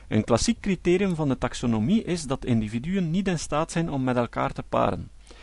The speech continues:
Maar als je de verschillende individuen in hun geografische spreiding volgt,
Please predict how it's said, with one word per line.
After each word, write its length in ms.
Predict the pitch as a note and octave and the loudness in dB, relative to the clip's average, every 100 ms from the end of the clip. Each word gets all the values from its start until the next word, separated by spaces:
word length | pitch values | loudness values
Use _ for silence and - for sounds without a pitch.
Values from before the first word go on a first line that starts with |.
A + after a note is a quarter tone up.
| - - - | -16 -12 2
Maar 180 | A2+ | 6
als 200 | C3+ E3 | 8 6
je 80 | D#3+ | 4
de 100 | C#3 | 0
verschillende 500 | C3+ - G3 G3+ F#3+ | -2 -2 0 2 2
individuen 680 | E3+ E3+ D#3 D#3 D#3+ C3+ G#2+ | 2 0 0 -4 0 2 2
in 140 | A#2 | 2
hun 180 | A2+ A2 | 4 2
geografische 760 | A2 B2+ A2 B2 E3 A3 - C3+ | 0 -2 0 0 -2 -4 -6 -8
spreiding 520 | - C3 C3+ A#2 G2 | -6 -2 0 0 0
volgt, 400 | G2+ C#3 - | -2 -2 -4